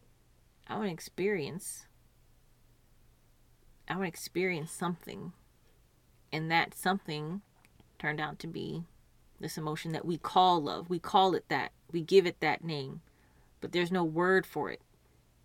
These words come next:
And so, in that moment, boom, the universe was created. And then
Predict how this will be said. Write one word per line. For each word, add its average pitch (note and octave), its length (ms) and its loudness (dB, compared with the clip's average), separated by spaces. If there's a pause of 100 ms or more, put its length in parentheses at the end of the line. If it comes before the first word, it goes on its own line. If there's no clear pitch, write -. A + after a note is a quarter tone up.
(320)
And D#3+ 220 -2
so, D3+ 460 -2 (1300)
in D3 160 -2
that C#3+ 180 0
moment, E3 460 0 (1500)
boom, D#3 480 -2 (140)
the D3+ 100 -6
universe D#3+ 440 -2
was D#3 140 -6
created. E3+ 400 -4
And D3+ 100 -8
then D3 100 -8